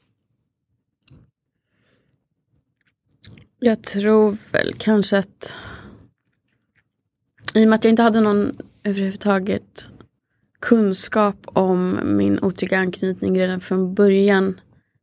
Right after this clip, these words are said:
innan jag började ha kärleksrelationer, så visste jag inte riktigt varför jag sökte vad jag sökte. Ehm, de relationerna jag hade i tonåren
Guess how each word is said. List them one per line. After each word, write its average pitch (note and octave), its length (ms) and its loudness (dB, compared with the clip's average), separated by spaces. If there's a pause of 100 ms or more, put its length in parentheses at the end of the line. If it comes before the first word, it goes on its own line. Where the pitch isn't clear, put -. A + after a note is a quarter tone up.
(100)
innan G3+ 420 4
jag G3 140 0
började F#3 760 -4 (1300)
ha F#3 260 2
kärleksrelationer, G3 1300 -2 (840)
så - 180 2
visste F#3+ 340 0
jag F#3 100 0
inte F#3 300 -2
riktigt F3+ 400 -8
varför F3+ 1160 -2
jag G2 640 -2
sökte - 420 -6
vad G2+ 180 0
jag G2+ 100 -2
sökte. - 800 -4 (1080)
Ehm, - 640 0
de F#3+ 220 2
relationerna G3 680 2
jag F#3+ 100 2
hade F#3+ 480 0
i G3 60 -2
tonåren G3+ 1040 0